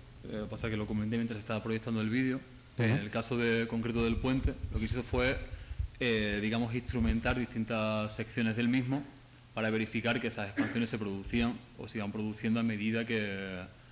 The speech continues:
Speaker 1: que, digamos, que el proceso de hidratación evolucionaba en los hormigones. Y esta es la única forma que tenemos de, de poder comprobar, digamos, esa acción efectiva de, del hormigón que hemos puesto en obra, a través de la monitorización, eh, mediante bandas extensométricas o mediante cualquier otro elemento de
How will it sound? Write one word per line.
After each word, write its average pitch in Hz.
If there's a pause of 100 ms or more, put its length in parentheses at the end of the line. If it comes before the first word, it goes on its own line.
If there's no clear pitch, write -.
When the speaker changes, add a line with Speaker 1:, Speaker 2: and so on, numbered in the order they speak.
(120)
Speaker 1:
que, -
digamos, 101
que -
el 98
proceso 104
de 101
hidratación 104
evolucionaba 98
en 92
los 90
hormigones. 95 (560)
Y 113
esta 104
es 110
la 107
única 117
forma 131
que 127
tenemos 107
de, 104
de 110
poder 107
comprobar, 110 (480)
digamos, 104
esa 101
acción 113
efectiva 110
de, 95 (220)
del 107
hormigón 104
que 107
hemos 98
puesto 104
en 104
obra, 101
a 90
través 98
de 107
la 110
monitorización, 113 (800)
eh, 98
mediante 95
bandas 92
extensométricas 104
o 107
mediante 95
cualquier 98
otro 104
elemento 104
de 95